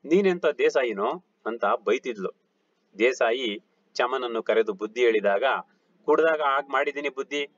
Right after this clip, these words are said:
ಮುಂದೆ ಏನಾದ್ರೂ ಈ ತರ ಮಾಡಿದ್ರೆ ನನಗೆ ನಿಮ್ಮ ಕೆರ ತದೆ-, ಕೆರದಲ್ಲೇ ಹೊಡಿರಿ" ಅನ್ನೋ ಮಾತನ್ನ ಹೇಳ್ತಾ ಇದ್ದ. ಆದ್ರೆ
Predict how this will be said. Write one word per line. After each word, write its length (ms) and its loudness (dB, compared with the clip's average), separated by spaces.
ಮುಂದೆ 260 2
ಏನಾದ್ರೂ 280 0
ಈ 60 -4
ತರ 200 0
ಮಾಡಿದ್ರೆ 480 0
ನನಗೆ 380 0
ನಿಮ್ಮ 180 -4
ಕೆರ 360 2
ತದೆ-, 280 -2
ಕೆರದಲ್ಲೇ 400 0
ಹೊಡಿರಿ" 400 -2
ಅನ್ನೋ 160 -8
ಮಾತನ್ನ 480 -6
ಹೇಳ್ತಾ 400 -6
ಇದ್ದ. 200 -6
ಆದ್ರೆ 420 0